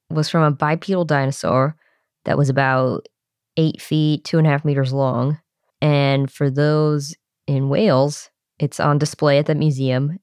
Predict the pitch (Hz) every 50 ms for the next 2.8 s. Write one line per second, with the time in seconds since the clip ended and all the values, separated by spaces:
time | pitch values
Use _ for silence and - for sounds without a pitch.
0 | _ - 135 135 135 135 127 127 - _ _ _ _ 151 160 170 160 175 208 214
1 | 196 196 - - 202 175 165 160 165 180 180 175 180 185 170 - - - 190 175
2 | 170 - 170 175 - - 190 - - - 151 135 113 - -